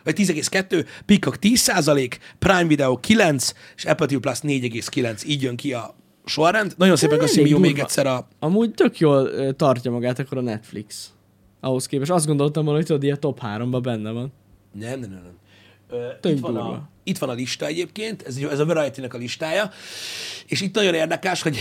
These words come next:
Speaker 1: ez itt a broadcast.
Speaker 2: Aha.
Speaker 1: Tehát ez a kábel tele-, vagyis a, igen.
Speaker 2: Ja, hát nem
Speaker 1: Hívjuk
Speaker 2: a
Speaker 1: ezt
Speaker 2: kábel.
Speaker 1: kábel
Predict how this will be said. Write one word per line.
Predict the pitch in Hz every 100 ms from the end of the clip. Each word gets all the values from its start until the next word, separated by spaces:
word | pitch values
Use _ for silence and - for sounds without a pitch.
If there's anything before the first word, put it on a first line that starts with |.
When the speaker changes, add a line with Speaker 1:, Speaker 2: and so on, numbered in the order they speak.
| -
Speaker 1:
ez | 151
itt | 160 131
a |
broadcast. | 117 117 - 104 - - _ _ _ _ _ _ _ _ _ _ _ _
Speaker 2:
Aha. | - 139 139 135 160 - _ _ _ _
Speaker 1:
Tehát | 143 127 135
ez | 139
a | 123
kábel | 139 120 117
tele-, | - 117 113
vagyis | 143 151
a, | 135 - _
igen. | - 131 113
Speaker 2:
Ja, | 160 160
hát | 139
nem | 208
Speaker 1:
Hívjuk | 262 202
Speaker 2:
a |
Speaker 1:
ezt | 202
Speaker 2:
kábel. | 117 175
Speaker 1:
kábel | 175